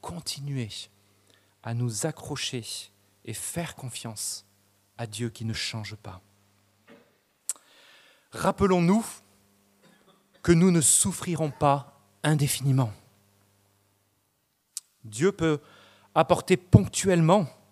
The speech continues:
un secours. Il l'a fait et il le fera certainement encore.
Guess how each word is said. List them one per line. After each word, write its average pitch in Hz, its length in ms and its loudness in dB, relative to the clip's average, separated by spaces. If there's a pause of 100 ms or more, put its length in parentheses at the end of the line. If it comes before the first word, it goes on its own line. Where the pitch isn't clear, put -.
(560)
un 120 100 -8
secours. 95 600 -6 (960)
Il 151 180 4
l'a 156 100 8
fait - 520 -2 (800)
et 123 140 0
il 135 80 0
le 139 80 4
fera 127 340 0
certainement 135 760 -2
encore. 113 560 -6